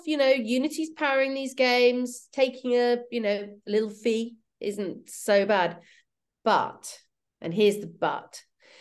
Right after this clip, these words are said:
when you're looking at games that are free to play and make their money out of in-app purchases or, um, and you look at smaller indie developers, the bigger developers were hit in terms of money, obviously, but for them, it was re-, all relative.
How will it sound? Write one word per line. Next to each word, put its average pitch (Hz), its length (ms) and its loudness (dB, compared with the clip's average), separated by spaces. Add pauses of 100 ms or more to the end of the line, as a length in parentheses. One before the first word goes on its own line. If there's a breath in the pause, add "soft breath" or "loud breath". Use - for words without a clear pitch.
(220 soft breath)
when 240 260 2
you're 330 100 4
looking 269 280 2
at 214 100 -4
games 214 360 -2
that 196 140 -2
are 175 40 -4
free 185 280 -6
to 175 120 -18
play 220 480 0
and 202 200 -2
make 185 160 0
their 180 100 -4
money 180 260 -2
out 175 200 -2
of 165 100 -12 (160)
in-app 190 400 -4
purchases 226 800 2
or, 165 400 2 (420 loud breath)
um, 175 240 -2
and 190 120 -2
you 202 80 2
look 208 140 2
at 208 80 -4
smaller 240 500 4
indie 226 420 -4
developers, 220 500 -2
the - 100 -2
bigger 370 280 2
developers 220 560 0
were 240 260 6
hit 190 340 0
in 175 100 -8
terms 175 300 -6
of 170 140 -6
money, 226 720 0
obviously, 180 880 -4
but 220 240 -2 (560 soft breath)
for 240 80 2
them, 240 340 4
it 220 300 -2
was 196 120 -4
re-, 196 200 4
all 226 260 2
relative. 170 640 0